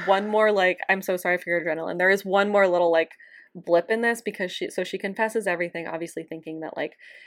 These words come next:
she, you know, she's obviously just so scared. She's like, "Let me just say anything and everything. And also, even if the cops arrest me, I won't be with fu-,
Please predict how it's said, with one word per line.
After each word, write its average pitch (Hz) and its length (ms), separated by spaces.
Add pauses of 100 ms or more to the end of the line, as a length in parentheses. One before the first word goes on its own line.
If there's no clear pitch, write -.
(120)
she, 160 960
you 208 100
know, 180 100
she's - 120
obviously 170 320
just 165 240
so 170 140
scared. 156 460
She's 160 200
like, 160 160 (140)
"Let 170 160
me 185 80
just 190 200
say 170 300 (300)
anything 180 480
and 175 80
everything. 160 680
And 175 140
also, 165 540 (360)
even 220 180
if 208 120
the 180 60
cops 180 280
arrest 170 320
me, 175 80
I 160 80
won't 170 240
be 165 120
with 165 160
fu-, - 80